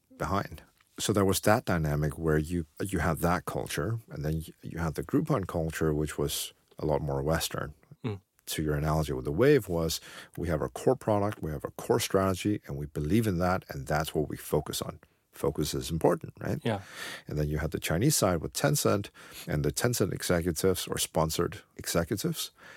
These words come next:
Speaker 1: and they had maybe a different mandate.
Speaker 2: Mm.
Speaker 1: And, or we know that they had a slightly different mandate. They were in it to learn about sales
Speaker 2: Mm.
Speaker 1: because Tencent is a product company,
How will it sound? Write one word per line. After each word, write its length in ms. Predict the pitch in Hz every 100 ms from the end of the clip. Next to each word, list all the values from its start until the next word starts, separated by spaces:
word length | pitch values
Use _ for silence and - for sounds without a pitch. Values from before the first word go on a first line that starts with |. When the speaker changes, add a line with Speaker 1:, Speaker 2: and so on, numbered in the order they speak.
| - _
Speaker 1:
and 180 | 87 82
they 180 | 95 95
had 420 | 85 92 92 85 - _ - - _ -
maybe 220 | - 90
a 40 | 82
different 300 | 92 - 76
mandate. 400 | - - - - _ _ _ _ -
Speaker 2:
Mm. 160 | 110 98 -
Speaker 1:
And, 140 | - - -
or 200 | - -
we 180 | - 80
know 180 | 76 85
that 160 | 73 69
they 80 | 71
had 140 | -
a 40 |
slightly 300 | - - -
different 280 | - - -
mandate. 380 | 143 69 - - - - -
They 200 | 80 98
were 180 | 101
in 160 | 82 76
it 180 | 80 -
to 140 | -
learn 460 | 67 71 80 - - _ -
about 280 | 69 60
sales 460 | - - - - - _ _
Speaker 2:
Mm. 200 | - 101 87 _ -
Speaker 1:
because 280 | 82 - -
Tencent 540 | 120 123 101 92 80 -
is 120 | -
a 40 |
product 320 | 73 92 80
company, 300 | - - -